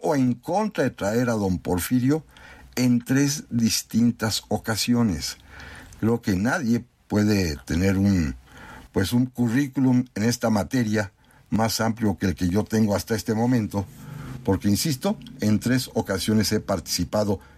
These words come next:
y fíjense, de un lado o del otro, en los intentos de exhumación y repatriación de los restos mortales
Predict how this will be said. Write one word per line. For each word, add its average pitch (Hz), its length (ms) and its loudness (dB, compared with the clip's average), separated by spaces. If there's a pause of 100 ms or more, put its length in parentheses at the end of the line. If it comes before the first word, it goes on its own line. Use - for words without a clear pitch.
(140)
y 98 80 0
fíjense, 139 460 -4 (180)
de 107 120 0
un 165 140 0
lado 180 280 -2
o 120 140 0
del 101 200 -2
otro, 131 380 -2 (760)
en 98 140 4
los 101 240 0
intentos 123 720 2
de 95 160 2
exhumación 90 720 0
y 220 140 0
repatriación 95 1120 0 (360)
de 92 100 0
los 85 240 2
restos 90 400 0
mortales 78 720 -2